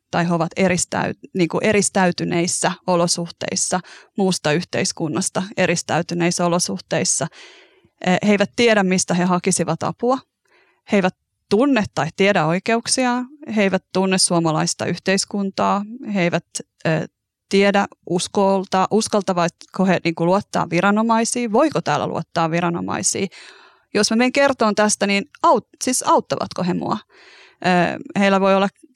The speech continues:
semmosia, niin kuin, epäluuloja, jotka perustuu myöskin ihan heidän aikaisempiin kokemuksiinsa mu-, niin kuin, viranomaisten kanssa kohtaamisista. E, ja, ja ne on, niin kuin, aivan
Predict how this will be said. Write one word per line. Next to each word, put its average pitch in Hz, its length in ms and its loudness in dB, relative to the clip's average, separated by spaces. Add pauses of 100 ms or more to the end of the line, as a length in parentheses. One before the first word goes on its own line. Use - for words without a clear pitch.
(100)
semmosia, 202 400 2
niin 98 120 0
kuin, - 100 -4
epäluuloja, 180 840 2 (100)
jotka 202 240 -2
perustuu 262 560 2
myöskin 185 420 -2
ihan 208 300 -2 (100)
heidän 220 280 -2 (220)
aikaisempiin 220 840 0
kokemuksiinsa 190 920 0 (220)
mu-, 208 260 -6
niin - 160 -6
kuin, 190 100 -8
viranomaisten 185 880 -2
kanssa 196 440 -2 (240)
kohtaamisista. 170 880 -2 (720)
E, 180 100 0 (380)
ja, 175 340 2
ja 185 220 -2
ne 202 180 2
on, 190 60 4
niin 196 100 0
kuin, - 100 0
aivan 214 180 2